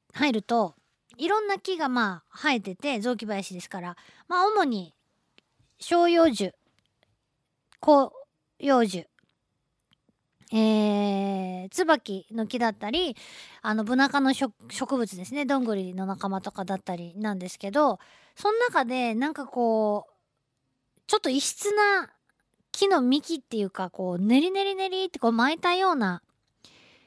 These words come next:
えー、木なのか、つるなのか、つるにしちゃ太いなっていうような植物を見かけます。フジなんですけど、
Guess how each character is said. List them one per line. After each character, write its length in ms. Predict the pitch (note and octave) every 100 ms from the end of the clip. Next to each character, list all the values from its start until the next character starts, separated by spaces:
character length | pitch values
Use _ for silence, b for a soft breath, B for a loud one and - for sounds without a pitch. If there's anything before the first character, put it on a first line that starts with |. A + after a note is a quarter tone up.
| b -
え 200 | G#3 G3
ー、 60 | - _ _
木 200 | - F4+
な 140 | G4+
の 180 | F4 C4
か、 100 | G#3
つ 240 | - - D#4
る 100 | C#4+
な 120 | A3
の 140 | G3
か、 120 | F3+ F3
つ 220 | - F4
る 140 | G#4
に 100 | E4+
し 100 | -
ち 80 | A3+
ゃ 60 | F#3+
太 240 | - D#4
い 80 | C4
な 160 | G#3
っ 40 | G3
て 140 | A3
い 120 | A3+
う 60 | A#3+
よ 100 | B3
う 20 |
な 100 | G3
植 280 | - F#3+ G#3+
物 200 | G3+ F#3
を 40 |
見 160 | F3 F#3
か 100 | F3
け 140 | G3
ま 240 | F3 E3+ E3+
す。 100 | - B B B
フ 160 | - B4
ジ 120 | G#4 B3
な 140 | G#3
ん 60 | F#3
で 100 | F3+
す 120 | -
け 100 | F3
ど、 360 | A3 G3+ E3